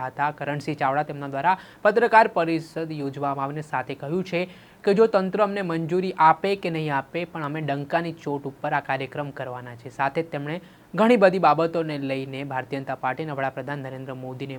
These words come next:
પણ અપીલ કરી છે, સાથે તેમણે ચીમકી પણ આપી છે. શું કહી રહ્યા છે કરણસિંહ ચાવડા, વાત કરીશું આ વીડિયોમાં. નમસ્કાર દર્શક મિત્રો, નવજીવન ન્યૂઝમાં આપનું સ્વાગત છે. હું છું ફૈઝાન.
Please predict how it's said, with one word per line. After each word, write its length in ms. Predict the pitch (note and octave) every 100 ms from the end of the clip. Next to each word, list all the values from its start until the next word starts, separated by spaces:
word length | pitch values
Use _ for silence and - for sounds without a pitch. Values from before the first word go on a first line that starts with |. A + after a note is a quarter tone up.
| -
પણ 120 | C#3+
અપીલ 280 | C3+ F3+ G3
કરી 300 | G3 F#3 F#3+
છે, 160 | G#3+
સાથે 360 | G3+ D#3+ C#3 D#3+
તેમણે 260 | D#3+ D3 D3
ચીમકી 360 | C#3+ C3 C3+
પણ 160 | C3 B2+
આપી 240 | A#2+ A#2+
છે. 160 | A#2 - - - - _ -
શું 100 | C#3+
કહી 140 | D#3+
રહ્યા 140 | E3+
છે 100 | D#3+
કરણસિંહ 420 | D#3+ D3+ D3 D3+ C#3+
ચાવડા, 320 | C3 C3+ D#3+
વાત 200 | C3 A#2 -
કરીશું 420 | D3+ C3+ C3+ B2+
આ 60 | D3 - _ -
વીડિયોમાં. 440 | B2+ C3 B2+ A#2+ - - - - - - -
નમસ્કાર 380 | G#3+ C4+ C#4+ D4
દર્શક 240 | A#3+ B3+
મિત્રો, 220 | A#3+ C4+
નવજીવન 300 | D4 A#3 G#3
ન્યૂઝમાં 360 | G#3+ A3+ D#3+ C#3+
આપનું 220 | C3 C3
સ્વાગત 400 | - C3+ D3+ G3 -
છે. 120 | F3+
હું 200 | F3+ C#3+
છું 160 | - B2+
ફૈઝાન. 340 | B2 A#2 A#2